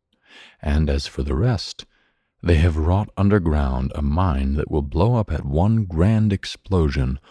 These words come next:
all examples of antiquity, all precedents, charters, and acts of parliament. They have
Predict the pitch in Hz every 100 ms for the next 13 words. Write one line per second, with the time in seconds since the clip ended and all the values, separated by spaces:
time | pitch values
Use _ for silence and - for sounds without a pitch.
0 | - _ - 101 113 107 87 80 69 65
1 | 69 71 69 67 - - - 76 76 _
2 | _ _ _ _ _ 85 82 80 - 104
3 | - 95 90 - - - 95 92 87 82
4 | - _ _ 82 78 85 80 - - -
5 | - 67 67 62 71 - _ _ _ _
6 | _ _ _ _ - 90 127 80 67 69